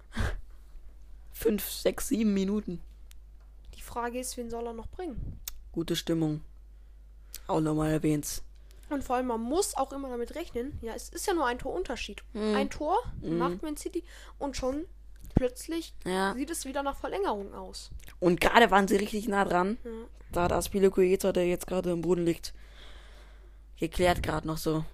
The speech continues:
Speaker 1: Gündogan wäre da gewesen. Das wäre natürlich auch was. Zwei deutsche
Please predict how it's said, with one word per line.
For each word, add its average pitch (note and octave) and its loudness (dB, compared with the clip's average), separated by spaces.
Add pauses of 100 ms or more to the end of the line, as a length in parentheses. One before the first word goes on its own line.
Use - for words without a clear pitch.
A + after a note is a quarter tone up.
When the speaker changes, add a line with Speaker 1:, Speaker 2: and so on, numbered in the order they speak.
(680)
Speaker 1:
Gündogan D#3 2
wäre D#3+ 4
da D3 2
gewesen. D3+ 2
Das D3 0
wäre D#3 4
natürlich D#3 4
auch E3 4
was. - 0
Zwei E3 4
deutsche E3 6